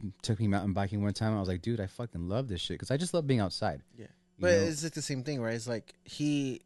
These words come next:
Speaker 2: took you out of your comfort zone to
Speaker 1: Exactly.
Speaker 2: do something. So, like, it doesn't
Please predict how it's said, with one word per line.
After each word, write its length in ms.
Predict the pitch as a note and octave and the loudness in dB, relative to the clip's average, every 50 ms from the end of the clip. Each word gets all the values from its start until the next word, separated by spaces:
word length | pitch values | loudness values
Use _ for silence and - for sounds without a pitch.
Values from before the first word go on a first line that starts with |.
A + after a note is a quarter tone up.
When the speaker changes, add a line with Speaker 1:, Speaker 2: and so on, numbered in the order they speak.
| - | -6
Speaker 2:
took 220 | - D3 C3+ - - | -4 -4 -4 -2 -4
you 80 | C3 F2 | -2 0
out 200 | A#2 C3 C#3 C3 | 2 2 2 2
of 60 | A#2 | 0
your 80 | A#2 | -4
comfort 300 | - - C3 A#2+ G#2+ A2+ | -4 -4 -4 -4 -4 -6
zone 200 | G#2+ A2 A#2 A2+ A2 | -4 -4 -4 -2 -2
to 40 | A2+ | 0
Speaker 1:
Exactly. 420 | G#2 G2 G2 G2 F#2 F#2+ - B2+ | 0 2 2 2 2 0 -2 -4
Speaker 2:
do 60 | - | -4
something. 280 | - B2 A2 - - A2+ | -4 -4 -4 -4 -8 -8
So, 140 | - - B2+ | -4 -4 -2
like, 200 | B2+ B2+ B2 - | 0 0 -2 -2
it 100 | - D3+ | -4 -2
doesn't 280 | D#3+ F#3 F#3 F3+ E3 | -2 -2 -2 -2 -8